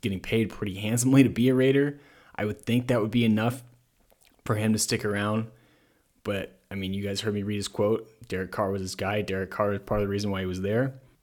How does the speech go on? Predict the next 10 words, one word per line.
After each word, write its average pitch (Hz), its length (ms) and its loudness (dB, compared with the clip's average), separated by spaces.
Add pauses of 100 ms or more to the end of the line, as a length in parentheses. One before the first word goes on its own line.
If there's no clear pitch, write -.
or 104 140 -4
here 107 180 2
in 113 80 2
the 101 60 -2
first 123 300 -2
place, 131 200 2
I 131 80 2
should 120 180 -4
say. 135 340 0 (760)
So 127 400 0